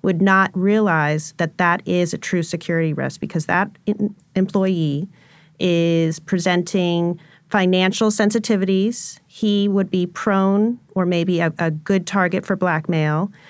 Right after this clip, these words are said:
and then would be inclined to potentially share classified information in exchange for money.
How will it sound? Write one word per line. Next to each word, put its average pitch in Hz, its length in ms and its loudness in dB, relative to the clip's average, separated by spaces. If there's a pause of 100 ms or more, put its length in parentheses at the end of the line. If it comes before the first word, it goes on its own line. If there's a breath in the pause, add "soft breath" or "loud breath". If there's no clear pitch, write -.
(200 loud breath)
and 170 280 0
then 180 320 2
would 170 220 -2
be 170 500 0
inclined 170 640 0
to 175 340 -2 (160)
potentially 175 460 -2
share 170 560 0
classified 170 580 -2
information 160 580 -2
in 151 120 0
exchange 151 480 -4
for 156 120 -4
money. 156 460 -2